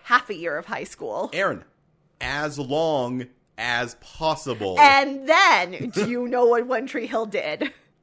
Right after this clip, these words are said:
Speaker 2: Yeah.
Speaker 1: They graduated.
Speaker 2: Yeah.
Speaker 1: And One Tree Hill was like, "You know, we're not gonna do something dumb where we're like, everyone goes to college in the same town as they went to high school."
Speaker 2: Yeah.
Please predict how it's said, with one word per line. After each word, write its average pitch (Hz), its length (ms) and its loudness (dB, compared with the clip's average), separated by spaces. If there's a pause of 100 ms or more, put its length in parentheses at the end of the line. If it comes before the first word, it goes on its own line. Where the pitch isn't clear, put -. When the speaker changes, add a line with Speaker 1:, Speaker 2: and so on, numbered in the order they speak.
(220)
Speaker 2:
Yeah. 101 280 -2 (100)
Speaker 1:
They 214 140 -4
graduated. 190 800 -4
Speaker 2:
Yeah. 104 240 0 (120)
Speaker 1:
And 285 100 -6
One - 80 -4
Tree - 120 -6
Hill 262 140 -6
was 220 160 -12
like, 220 160 -10 (560)
"You 208 140 -10
know, 240 420 2 (640)
we're 453 160 -6 (100)
not 440 80 -2
gonna 349 180 -8
do 320 180 -6
something 302 280 -8
dumb 175 560 -2
where 196 140 -4
we're 196 140 -4
like, 196 220 -4
everyone 226 600 -8
goes 277 360 2
to - 120 -12 (220)
college 277 640 0
in 240 160 -10
the 247 140 -4
same 277 400 -8
town 339 220 -4
as 311 100 -10
they 320 80 -8
went 320 160 -12
to 320 60 -8
high 349 220 -8
school." 254 600 -8
Speaker 2:
Yeah. 107 160 -6